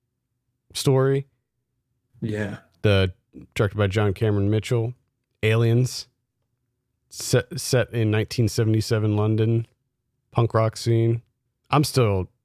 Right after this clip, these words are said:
Speaker 1: gonna check this out at some point. It looks quirky.
Speaker 2: Oh, you gotta get that quirk.
Speaker 1: <laughs> Uh,
Speaker 2: Loving that quirk.
Speaker 1: Yeah, buddy. We have Mary Shelley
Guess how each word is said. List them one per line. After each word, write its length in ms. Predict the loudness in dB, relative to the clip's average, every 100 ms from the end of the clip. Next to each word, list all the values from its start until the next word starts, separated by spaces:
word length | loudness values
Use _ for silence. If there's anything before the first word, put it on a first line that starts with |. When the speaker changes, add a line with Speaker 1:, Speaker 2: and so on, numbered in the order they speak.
| _ _ _ -4
Speaker 1:
gonna 140 | -4
check 240 | -2 -4
this 180 | -4 -4
out 160 | -2 -4
at 120 | -6
some 200 | -4 -4
point. 340 | -2 -2 -2 -6 -20 _ _ _ _
It 100 | -2
looks 460 | 0 0 -2 -8 -14 _ _ _ _ _ _ _ _
quirky. 540 | 0 0 2 -2 -2 -6 _ _ _ _ _ _ _ _ _ _ _ _ _ -8
Speaker 2:
Oh, 440 | -2 0 2 2 4
you 360 | 2 2 0 -4 -14 _ _ _ _ -8
gotta 200 | -4 0
get 200 | 0 -2
that 260 | -4 -4 -2
quirk. 440 | 0 0 -6 -14 -12 -12 -2
Speaker 1:
<laughs> 80 | -2 -2 _ _ -20 -20 _ -20 _ _ _ _ _ _ _ -4
Uh, 140 | 2
Speaker 2:
Loving 340 | 8 8 8 6
that 260 | 4 0 -2
quirk. 420 | 0 0 -2 -16 _ _ _ _ -2
Speaker 1:
Yeah, 340 | 2 4 2
buddy. 380 | 2 0 -2 -6 _ _ _ _ _ _ _ _ _
We 80 | 0
have 120 | 2
Mary 280 | 4 4 2
Shelley 560 | 0 0 0 0 -4